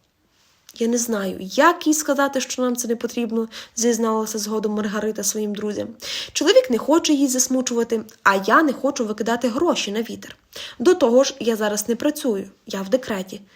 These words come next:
тож зайвих коштів у нас немає. Не маю чіткого рішення". Маргарита почала боятися чергового несподіваного візиту свекрухи.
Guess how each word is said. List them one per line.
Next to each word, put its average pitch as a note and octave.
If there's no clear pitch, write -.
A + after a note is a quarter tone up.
тож D4
зайвих G#3+
коштів C4
у B3+
нас B3+
немає. G#3
Не A#3
маю F4+
чіткого E4+
рішення". -
Маргарита A#3
почала A#3
боятися A3
чергового G#3
несподіваного G3
візиту F#3
свекрухи. -